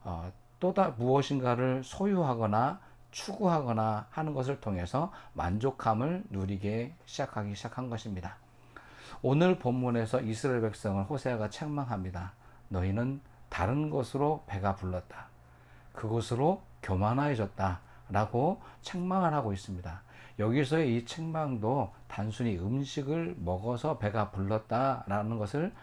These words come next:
말하는 것은 아닙니다. 오늘 본문에서 이스라엘 백성이 배가 불렀다라고 책망하는 것은 교만하여졌다라는 것을,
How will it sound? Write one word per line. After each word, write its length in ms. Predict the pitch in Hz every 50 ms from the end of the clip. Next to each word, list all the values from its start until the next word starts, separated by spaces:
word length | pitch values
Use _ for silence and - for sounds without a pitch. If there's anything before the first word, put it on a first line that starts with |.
| - - -
말하는 440 | 87 87 95 98 101 98 101 101
것은 220 | 92 95 - - 131
아닙니다. 500 | 104 107 107 101 95 92 - 78 76 - - - - - - - - - - - - -
오늘 400 | 120 120 131 151 170 180 175 175
본문에서 640 | - 123 120 123 127 127 123 120 113 - 127 127
이스라엘 500 | 120 107 107 104 - 135 120 123 120 113
백성이 640 | 113 113 101 - - - - 101 127 151 180 202 202 - - - -
배가 400 | - 98 98 98 113 113 113 110
불렀다라고 760 | 107 101 104 104 101 - - 104 104 104 101 95 107 101 101
책망하는 580 | 98 - 151 147 143 139 127 120 120 113 110 98
것은 380 | 87 85 85 - 151 143 101 - - - - - - -
교만하여졌다라는 1900 | - - 101 98 104 113 117 117 113 110 107 104 101 101 92 - - 95 92 95 95 95 - - - - - - 92 90 90 95 104 113 127 139 139
것을, 460 | 120 107 104 98 - 113 139 180 208